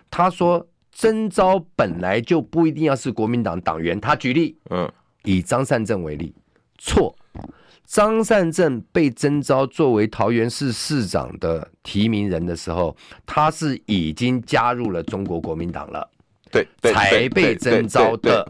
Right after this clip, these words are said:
Speaker 2: 对，对。
Speaker 1: 而不是用无党籍，然后被征召，再加入中国共产党。
Speaker 2: 对，对，对，对。
Speaker 1: 顺序上是不对的。
Speaker 2: 对。
Speaker 1: 它不是这样的顺序，它是加入中国国民党，所以被中国国民党征召，
Speaker 2: 对。
Speaker 1: 作为桃园市市长的这个
Speaker 2: 对，对，对，
Speaker 1: 提名人选，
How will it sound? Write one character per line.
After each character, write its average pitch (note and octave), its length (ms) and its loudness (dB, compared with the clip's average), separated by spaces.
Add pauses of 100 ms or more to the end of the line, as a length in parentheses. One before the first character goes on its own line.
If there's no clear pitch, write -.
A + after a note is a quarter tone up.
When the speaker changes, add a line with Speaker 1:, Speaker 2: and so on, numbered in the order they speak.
(180)
Speaker 2:
对， B2 100 0
对。 D#3 80 6
Speaker 1:
而 F#3 60 2
不 D#3 220 -2
是 F3 260 0
用 E3 260 2
无 C3+ 360 2
党 F2+ 320 -2
籍， G2 280 -6
然 G#2+ 120 0
后 B2 60 0
被 C3+ 180 0
征 B2+ 240 -2
召， B2 280 0 (100)
再 E3 280 0
加 A#2 200 0
入 B2 160 0
中 B2 160 -2
国 A#2 80 0
共 A2+ 120 4
产 - 20 4
党。 F#2+ 100 0
Speaker 2:
对， A2 120 2 (220)
对， - 300 -2
对， - 120 -6
对。 - 20 -8
Speaker 1:
顺 A#3 320 0
序 F3 200 -2
上 D3 200 0
是 C3+ 100 -10
不 C3 120 -8
对 F3 240 2
的。 D#2 160 -8 (120)
Speaker 2:
对。 F2 200 0 (120)
Speaker 1:
它 - 120 2
不 D3 200 -2
是 F3 140 0
这 E3 80 4
样 D3 100 2
的 A2 80 -2
顺 A#2 180 -2
序， G#2+ 180 -2 (160)
它 F3+ 120 2
是 F#3 100 -2
加 G3+ 240 4
入 G#3 140 4
中 E3+ 140 2
国 D#3+ 80 4
国 C#3 120 0
民 C3+ 60 0
党， G#2+ 220 0
所 C3+ 200 0
以 D3+ 100 4
被 C3 160 0
中 A#2+ 160 -2
国 A#2+ 80 0
国 G#2+ 80 0
民 G2 100 -2
党 D#2 120 -4
征 F#2 160 -4
召， F2+ 180 0 (100)
Speaker 2:
对。 - 120 0
Speaker 1:
作 D3 220 4
为 G2+ 200 0
桃 F#2 220 -2
园 F#2 200 0
市 F#2+ 280 -8
市 - 240 -8
长 D#2+ 220 -6
的 - 100 -10 (140)
这 F#2 80 -4
个 E2+ 140 -4
Speaker 2:
对， F#2+ 200 -2
对， - 120 -12
对， F#2 160 -6
Speaker 1:
提 G#2+ 80 -2
名 F#2+ 140 0
人 F#2 120 0
选， - 160 -4